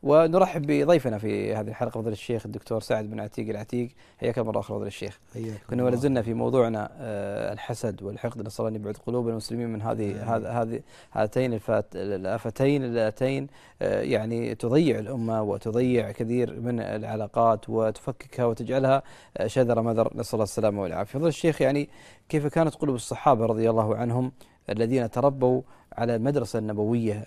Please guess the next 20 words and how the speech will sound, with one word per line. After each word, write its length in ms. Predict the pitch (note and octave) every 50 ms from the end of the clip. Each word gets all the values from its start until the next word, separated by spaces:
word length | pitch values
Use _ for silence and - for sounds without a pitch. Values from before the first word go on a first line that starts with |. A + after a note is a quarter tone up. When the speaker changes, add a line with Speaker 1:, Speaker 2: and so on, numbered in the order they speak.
| - -
Speaker 1:
مدرسة 440 | A2+ A2 A2 A2+ G#2+ G2+ - - G#2+
النبي 240 | G#2+ A2 A2+ A#2+ G#2+
صلى 200 | - G#2 G#2+ G#2+
الله 360 | G#2+ G#2+ A2+ A2 G#2+ G2+ G2
عليه 100 | F#2+ G2+
وسلم؟ 320 | G#2+ - G#2 F#2+ F2+ D2+ G2
هل 340 | A#2 C3 C#3+ C#3 C3+ B2+ B2 - - - - - - B2
ذكرتم 340 | - - B2 - - A2+
لنا 180 | A#2+ B2 A#2+ A#2
بعضا 320 | A2+ C3 C#3+ C3+ B2+ C3
من 180 | A#2+ A2+ A#2 A2+
مواقفهم 640 | G#2+ A2 G#2+ A2+ A2+ - - A2 A2 A2+ A2+ A2 G2+
وبعضا 360 | G2+ A2 C3 C3 C3 B2+ B2
من، 300 | A#2+ A#2+ A#2+ B2 A#2+ - - -
آه، 220 | B2+ B2 B2 B2
صفات 380 | - - C#3 C#3 D#3+ D3+ - C3
قلوبهم 400 | - D3 F#3 F#3+ E3 C#3+ A#2 G#2+
في 100 | A2+ A2
ذلك 320 | A2 A2 G2+ G#2 G#2 -
الوقت؟ 340 | G2 E2+ - - - -